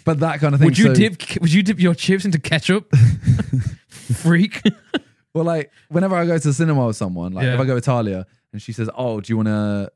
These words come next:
Speaker 1: like, do you wanna get some popcorn?"
Speaker 2: Mm.
Speaker 1: And I was like, "Yeah, sure." She's like, "Oh, which, which type?" I'm like, "I honestly don't care. Like,
Speaker 2: Yeah.
Speaker 1: I, I will eat whichever ones.
Speaker 2: Yeah.
Speaker 1: Uh, just, just which one do you want?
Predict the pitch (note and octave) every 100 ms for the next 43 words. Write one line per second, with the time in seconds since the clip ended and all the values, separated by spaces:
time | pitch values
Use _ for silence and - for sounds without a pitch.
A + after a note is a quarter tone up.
0 | - - - A2+ G#2 - G#2 G2+ F#2+ _
1 | - - - F2 G#2 C3+ C3 A2+ - _
2 | A#2+ B2 A#2+ F2+ D3+ D3 A#2+ - _ _
3 | _ _ _ - - C3+ C#3 A2+ - D3
4 | - D3+ - _ _ - A#2+ B2+ - _
5 | _ - - D3 C3 - G#2+ G#2 G#2 G#2+
6 | A#2 A#2+ B2+ A#2+ C3 C3 C#3+ C#3 C3+ D#3
7 | C3+ - B2 - C3+ B2+ A#2+ A2 A#2+ E3+
8 | - A#2+ A2+ A2+ - _ _ _ A#2 A#2+
9 | B2+ - - _ C#3 C#3+ B2+ D#3+ F#3 F3
10 | F3+ C#3 C3 G3 A#2+ A#2 D3+